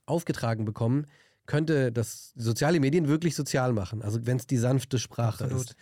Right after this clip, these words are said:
Speaker 2: ja.
Speaker 1: Wenn es darum geht, ja, also deine eine Hand soll nicht wissen, was die andere spendet, ne? Wie viele, also man muss ja auch sagen, ich glaube, auch da ist nicht immer Negatives dabei. Und ich
Speaker 2: Mhm.
Speaker 1: finde es auch schön, manchmal zu sehen, wie Leute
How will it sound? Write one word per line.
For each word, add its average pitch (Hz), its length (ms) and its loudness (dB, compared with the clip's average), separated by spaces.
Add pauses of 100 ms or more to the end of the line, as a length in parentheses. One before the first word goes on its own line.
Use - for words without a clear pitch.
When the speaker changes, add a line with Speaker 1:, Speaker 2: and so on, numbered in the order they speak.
(140)
Speaker 2:
ja. 123 220 -4
Speaker 1:
Wenn 135 160 2
es 127 80 0
darum 131 260 2
geht, 135 240 2
ja, 135 240 0
also 110 240 0
deine 113 300 0
eine 139 240 2
Hand 139 160 2
soll 143 100 0
nicht 135 220 -2
wissen, 139 160 0
was 123 80 0
die 147 100 0
andere 139 240 2
spendet, 143 460 0
ne? 139 200 0 (300)
Wie 127 140 0
viele, 151 220 2 (200)
also 143 160 2
man 165 100 4
muss 202 140 4
ja 190 80 2
auch 156 80 2
sagen, 160 240 2
ich 139 100 -4
glaube, 156 240 0
auch 127 120 -4
da 143 160 2
ist 143 160 -2
nicht 143 160 -4
immer 143 220 2 (120)
Negatives 165 720 0
dabei. 147 460 2
Und 127 80 2
ich 131 60 2
Speaker 2:
Mhm. 135 60 0
Speaker 1:
finde 156 160 2
es 143 60 -6
auch 127 140 -4
schön, 165 260 2
manchmal 151 320 2
zu 135 120 -2
sehen, 135 180 0
wie 131 60 2
Leute 127 380 2